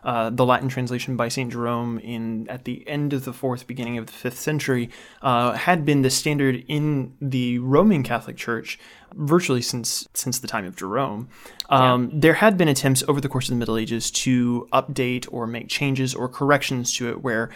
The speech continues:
Speaker 1: uh, Jerome had, had mistranslated something or had, um,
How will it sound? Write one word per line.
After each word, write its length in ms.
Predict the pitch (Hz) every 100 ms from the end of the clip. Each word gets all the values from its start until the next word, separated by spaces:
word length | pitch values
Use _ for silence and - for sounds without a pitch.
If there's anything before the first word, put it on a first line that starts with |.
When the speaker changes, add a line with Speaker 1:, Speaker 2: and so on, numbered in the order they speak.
| - -
Speaker 1:
uh, 140 | 120 120
Jerome 320 | 120 127 127
had, 280 | 120 123 -
had 240 | 120 113
mistranslated 880 | 120 131 - - 123 123 127 123 123
something 500 | 127 120 120 120 113
or 320 | 98 107 104
had, 380 | - 101 104 -
um, 460 | 87 69 64 50